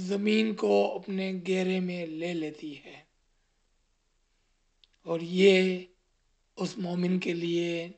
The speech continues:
नवरोज का दिन है। इंशाअल्लाह आप तमाम के पास इमाम ज़मान की तरफ से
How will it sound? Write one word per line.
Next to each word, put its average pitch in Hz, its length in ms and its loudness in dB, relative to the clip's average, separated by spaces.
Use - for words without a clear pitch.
नवरोज 170 580 -4
का 156 200 -8
दिन 143 200 -12
है। 143 280 -18
इंशाअल्लाह 190 720 2
आप 185 260 0
तमाम 208 340 4
के 202 140 2
पास 190 460 -2
इमाम 196 460 4
ज़मान 185 440 4
की 190 120 0
तरफ 180 260 -2
से 156 240 -6